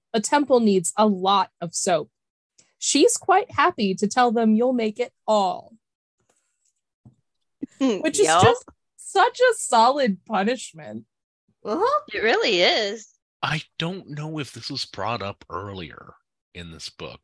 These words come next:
Speaker 4: about just how bad soap making is, but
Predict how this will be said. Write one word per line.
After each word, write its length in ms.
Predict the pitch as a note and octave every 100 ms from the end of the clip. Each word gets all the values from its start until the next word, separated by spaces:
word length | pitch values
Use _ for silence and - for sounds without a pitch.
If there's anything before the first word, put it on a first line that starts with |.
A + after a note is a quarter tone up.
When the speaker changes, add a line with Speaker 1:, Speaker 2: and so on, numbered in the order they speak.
| -
Speaker 4:
about 240 | F2 -
just 360 | - E2 E2+ -
how 200 | A#2 G#2
bad 400 | - C#2+ F2 D#2
soap 340 | - - D#2+
making 320 | G#2 G#2 B2+ C3
is, 340 | D3 D#3 - _ _ _ _ _ _ _ _ -
but 180 | G#2